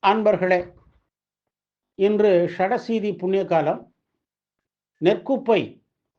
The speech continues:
மனமொத்த கண்டீஸ்வரர் திருக்கோயிலுக்கு செல்கிறோம். இத்திருக்கோவில் சிவகங்கை மாவட்டம் திருப்பத்தூர் பொன்னமராவதி நெடுஞ்சாலையில் பதினாறு கிலோமீட்டர் தொலைவில் உள்ள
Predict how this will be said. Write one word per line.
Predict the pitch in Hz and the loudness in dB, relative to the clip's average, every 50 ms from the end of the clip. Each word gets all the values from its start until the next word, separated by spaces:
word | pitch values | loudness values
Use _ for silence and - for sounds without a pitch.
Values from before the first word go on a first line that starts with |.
| - 131 | -10 -6
மனமொத்த | 151 170 190 226 254 247 233 226 220 - 254 240 | -2 -2 0 0 0 0 -2 -4 -2 -2 -4 -4
கண்டீஸ்வரர் | - 196 190 202 202 214 190 - - 196 190 175 180 | -2 -2 -2 -2 -2 -4 -4 -4 -2 -2 -2 -2 -2
திருக்கோயிலுக்கு | 190 185 190 180 - 185 175 165 160 151 220 | -2 -2 -2 -2 0 0 2 2 0 -2 -4
செல்கிறோம். | 185 - 170 175 170 151 151 139 - - _ _ _ _ _ _ _ _ _ _ _ _ _ _ _ _ _ | -2 -2 0 0 2 2 0 0 -2 -6 _ _ _ _ _ _ _ _ _ _ _ _ _ _ _ _ _
இத்திருக்கோவில் | 185 185 175 - 214 240 285 - 247 240 233 220 220 180 123 - - _ _ _ _ _ _ _ _ _ _ _ | -8 -8 -2 0 0 0 2 2 2 2 2 4 2 0 0 -2 -10 _ _ _ _ _ _ _ _ _ _ _
சிவகங்கை | - 196 233 240 262 277 269 240 233 220 | -4 0 2 2 2 2 2 2 0 2
மாவட்டம் | 202 190 190 185 175 160 - - 170 233 - - _ _ _ _ _ _ _ _ _ _ _ | 2 2 2 2 0 0 0 -2 -2 -4 -4 -14 _ _ _ _ _ _ _ _ _ _ _
திருப்பத்தூர் | 214 240 262 - - 269 262 262 240 247 254 226 170 - | -4 -4 -4 0 0 0 0 2 -2 -2 -2 -2 -2 -2
பொன்னமராவதி | 196 196 220 233 226 220 220 214 202 196 185 180 147 - - - _ | -2 0 0 0 0 2 2 2 2 2 0 0 -2 -2 -6 -10 _
நெடுஞ்சாலையில் | 165 165 180 190 185 175 180 165 139 139 123 131 190 262 - - _ _ _ _ _ _ _ _ _ | -4 -2 -2 -2 0 2 2 2 2 2 -2 -4 -6 -8 -8 -16 _ _ _ _ _ _ _ _ _
பதினாறு | - 175 190 226 262 277 269 269 262 247 240 | -2 -2 0 0 -2 0 0 2 2 0 2
கிலோமீட்டர் | - 226 226 226 226 214 175 - 226 - - | 2 2 2 2 2 -2 -2 -4 -4 -2 0
தொலைவில் | 190 185 190 190 190 185 180 | 0 0 2 0 0 0 2
உள்ள | 180 175 | 2 4